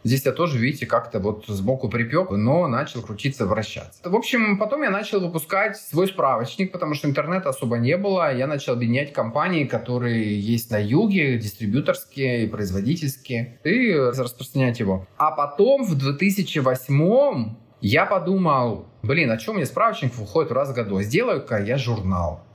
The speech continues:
Сделаю-ка я журнал, буду о нём писать, ну, как бы соберу команду, буду бесплатно распространять, рассказывать про журнал для профессионалов, соответственно. Сделал там несколько разделов,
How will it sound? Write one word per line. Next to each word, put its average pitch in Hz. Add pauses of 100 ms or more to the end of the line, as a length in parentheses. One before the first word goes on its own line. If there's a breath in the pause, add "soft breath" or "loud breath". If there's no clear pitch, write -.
(140)
Сделаю-ка 117
я 104
журнал, 190
буду 127
о 113
нём 110
писать, 135
ну, 131
как 87
бы 92
соберу 120
команду, 160
буду 127
бесплатно 123
распространять, 143
рассказывать 107
про 104
журнал 139
для 127
профессионалов, 160
соответственно. 170
Сделал 104
там 92
несколько 95
разделов, 147